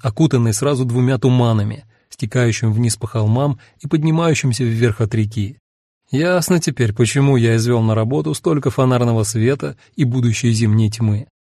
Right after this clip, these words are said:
Но их по-прежнему не хватает. Я вижу прорехи, у меня точный и ясный взгляд. А вот в голове сейчас каша, как это часто бывает во сне.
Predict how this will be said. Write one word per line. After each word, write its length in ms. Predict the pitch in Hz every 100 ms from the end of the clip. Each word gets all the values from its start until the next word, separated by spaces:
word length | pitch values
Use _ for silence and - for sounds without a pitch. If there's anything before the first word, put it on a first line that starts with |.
| _ _ _
Но 160 | 127 123
их 160 | 113
по-прежнему 640 | - 104 110 120 117 113 107
не 100 | 101
хватает. 640 | 113 104 107 101 - - _ _ _ _ _
Я 160 | 180
вижу 260 | 185 190 151
прорехи, 680 | 113 131 135 131 - - - _ -
у 60 |
меня 220 | 151 202 -
точный 400 | - 185 165 -
и 100 | 147
ясный 380 | 139 135 139
взгляд. 480 | 120 123 127 113 104 - _ _ _ _
А 80 | 208
вот 140 | 208
в 60 | 156
голове 320 | 147 135 180
сейчас 340 | 180 147 135 -
каша, 440 | - 151 135 -
как 200 | 120 113
это 160 | 120 110
часто 300 | 127 113 117
бывает 360 | 110 110 107
во 140 | 107 107
сне. 340 | 107 104 101